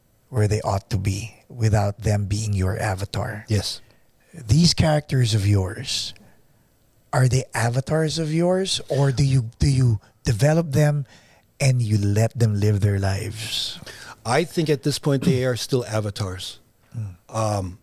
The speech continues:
Speaker 2: I'm trying to think of where a character has sort of evolved beyond whatever I planned for them.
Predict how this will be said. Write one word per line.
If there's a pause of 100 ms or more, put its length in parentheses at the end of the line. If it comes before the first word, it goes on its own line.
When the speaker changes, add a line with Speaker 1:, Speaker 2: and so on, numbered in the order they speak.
Speaker 2:
I'm
trying
to
think
of
where
a
character
has
sort
of (420)
evolved
beyond
whatever
I
planned
for
them.